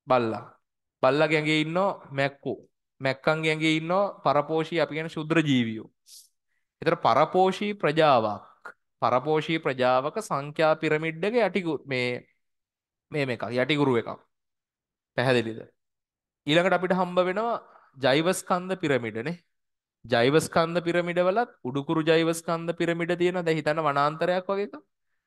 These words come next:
වනාන්තරයක විශාල ගස් තියෙනවා. ඒතර ඒවා මත යැපෙන කුඩා කුරුල්ලෝ ඉන්නවා. ඒගොල්ලොන්ගේ ජෛව ස්කන්ධය අඩුයි. ඒගොල්ලොන් ආහාරයට ගන්න විශාල සතෙක් හිතමු. එයාලගේ ජෛව ස්කන්ධය අඩුයි. ඒතර යට උඩට යන්න යන්න යන්න ජෛව ස්කන්ධය අඩු වෙනවා.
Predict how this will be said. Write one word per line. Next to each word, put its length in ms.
වනාන්තරයක 600
විශාල 460
ගස් 280
තියෙනවා. 400
ඒතර 140
ඒවා 240
මත 160
යැපෙන 280
කුඩා 320
කුරුල්ලෝ 460
ඉන්නවා. 320
ඒගොල්ලොන්ගේ 480
ජෛව 240
ස්කන්ධය 480
අඩුයි. 340
ඒගොල්ලොන් 420
ආහාරයට 440
ගන්න 260
විශාල 400
සතෙක් 380
හිතමු. 260
එයාලගේ 380
ජෛව 220
ස්කන්ධය 400
අඩුයි. 280
ඒතර 80
යට 480
උඩට 260
යන්න 280
යන්න 240
යන්න 180
ජෛව 320
ස්කන්ධය 460
අඩු 200
වෙනවා. 240